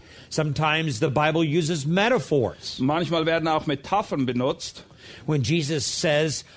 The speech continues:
Speaker 1: "Pluck out the right eye" or "Chop off the right hand."
Speaker 2: Wenn Jesus davon spricht, das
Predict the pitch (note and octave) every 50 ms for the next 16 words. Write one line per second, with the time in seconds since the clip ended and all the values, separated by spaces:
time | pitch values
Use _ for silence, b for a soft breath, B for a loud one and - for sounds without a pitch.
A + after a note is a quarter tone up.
0 | B B B - - F3 D#3+ - - E3+ E3 D#3+ D3 - D#3+ D3+ D3+ D#3 D3+ D#3
1 | D#3 D3+ D#3+ E3+ F3+ F3+ E3+ D3+ C3 A2 G2 F#2 G2+ G2+ - - D3+ B2+ B2 A#2
2 | - D#3 C#3+ C3 - - D3+ D3+ D3 D3+ D#3+ E3+ D#3+ D3 D3 F3+ F#3+ G3+ E3+ A#2+
3 | A2+ D#3 C3 C#3 D3+ D3+ D3 C#3+ C#3 C#3 D3 F3+ G3+ G3+ F#3+ F3 D#3 - F3+ E3
4 | D#3+ C#3 D#3 D3+ D3 C#3 - - - - D#3+ F#3 G3+ F#3+ - - D#3 C#3+ C3+ -
5 | - -